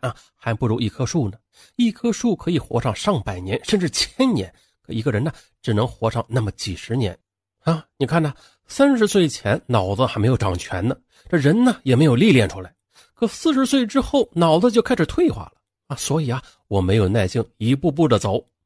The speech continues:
那样的话，一辈子也只能是混个温饱而已。李嘉诚听到这儿，也就没有再说什么了。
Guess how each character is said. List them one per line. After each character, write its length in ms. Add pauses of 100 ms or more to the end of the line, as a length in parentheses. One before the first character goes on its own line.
(120)
那 160
样 120
的 60
话， 220 (100)
一 100
辈 180
子 140
也 100
只 160
能 160
是 140
混 220
个 120
温 300
饱 140
而 140
已。 80 (840)
李 160
嘉 200
诚 500
听 160
到 100
这 120
儿， 180 (220)
也 100
就 160
没 180
有 120
再 180
说 180
什 140
么 80
了。 60